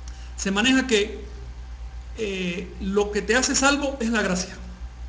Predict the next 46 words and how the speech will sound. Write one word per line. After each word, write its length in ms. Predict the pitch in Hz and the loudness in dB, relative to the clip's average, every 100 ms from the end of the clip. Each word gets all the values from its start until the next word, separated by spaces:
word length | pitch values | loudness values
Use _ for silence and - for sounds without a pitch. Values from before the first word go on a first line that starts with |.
| - - - | -12 -10 -4
Es 120 | 214 | 2
la 120 | 233 | 4
gracia 300 | 220 233 247 | 4 4 4
de 80 | 214 | 4
una 140 | 220 | 2
deidad 320 | 196 180 208 | 2 2 0
personal. 380 | 220 185 180 160 - | 0 -2 -2 -4 -2
En 120 | 214 | 0
Anagua 300 | 220 269 277 | 4 8 8
eso 120 | 262 | 6
no 80 | 226 | 2
existía. 400 | 190 185 190 143 - - - - - - | 0 -2 -2 -2 -6 -10 -12 -12 -12 -6
En 120 | 170 | -2
Anagua 260 | 175 226 269 | 2 6 8
lo 100 | 233 | 6
que 100 | 185 | 4
te 80 | 226 | 2
hace 160 | 240 | 2
salvo 280 | 240 262 262 | 2 2 4
es 60 | 240 | 4
el 80 | 208 | 4
merecimiento. 800 | 202 185 185 190 196 208 185 - - - - - - - - - - - | 4 4 2 2 4 2 0 -6 -10 -10 -10 -10 -10 -12 -12 -12 -8 0
Es 120 | 208 | 4
muy 160 | 269 | 6
diferente 380 | 269 247 262 247 | 6 8 8 6
a 60 | 208 | 2
que 80 | 180 | 0
te 120 | 180 | 2
regalen 420 | 185 196 254 262 | 4 6 6 6
algo 240 | 262 262 220 | 6 4 2
como 160 | 180 | 2
si 60 | 180 | 2
fuera 180 | 208 233 | 4 6
un 100 | 240 | 6
mendigo, 400 | 247 262 269 262 | 6 6 4 2
a 100 | 190 | 2
que 100 | 202 | 0
tú 120 | 240 | 4
te 100 | 247 | 6
lo 100 | 226 | 8
merezcas 380 | 233 254 247 190 | 8 6 6 4
y 40 | |
entonces 260 | 180 240 269 | 6 6 6
recibes 340 | 220 233 214 | 4 2 2
tu 80 | 214 | 0
salario. 360 | 190 175 - | 0 0 -2